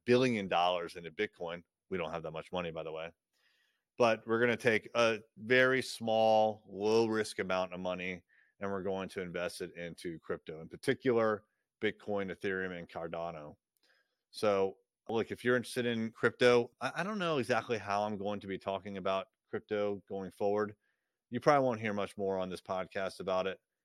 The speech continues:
but I did want it to kind of relay to you some of the things that we're doing here at Array, different ways that we're trying to make our money work for us.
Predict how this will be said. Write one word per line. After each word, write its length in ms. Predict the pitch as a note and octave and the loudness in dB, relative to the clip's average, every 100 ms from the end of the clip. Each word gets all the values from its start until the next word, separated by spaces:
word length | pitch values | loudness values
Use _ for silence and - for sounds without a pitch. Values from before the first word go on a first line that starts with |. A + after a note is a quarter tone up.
| _ _ | _ _
but 120 | G#2+ G#2 | -2 0
I 40 | |
did 180 | A#2 A2+ | 0 -2
want 180 | A2 G2 | -2 -4
it 60 | |
to 60 | - | -6
kind 220 | G#2 F#2+ | -6 -4
of 80 | F2+ | -4
relay 320 | F2+ F2 F#2 | -4 -2 -2
to 80 | F#2 | -4
you 380 | F2+ F2+ F2+ F2 _ _ _ | -4 -4 -6 -10 _ _ _
some 180 | - G2+ | -10 -6
of 60 | |
the 60 | F#2 | -4
things 200 | G2+ F#2 | -6 -6
that 80 | F#2 | -6
we're 80 | F2 | -4
doing 240 | F#2 F2+ | -6 -6
here 140 | F#2 | -6
at 60 | F2 | -6
Array, 500 | E2+ F#2 F#2 F2+ F2 - | -4 -2 0 -2 -6 -12
different 260 | F#2+ F#2+ | -10 -8
ways 200 | F2 F2 | -8 -8
that 80 | F2 | -8
we're 100 | E2+ | -10
trying 280 | - F#2 F#2 | -6 -6 -4
to 320 | - F2 F2 - _ _ _ _ | -6 -6 -6 -10 _ _ _ _
make 180 | G#2+ A2 | -4 0
our 100 | A2 | 0
money 200 | G#2 G2+ | 0 -4
work 300 | F2+ G2 G#2 | 0 0 0
for 160 | - A2 | 2 2
us. 300 | A2+ - | 2 0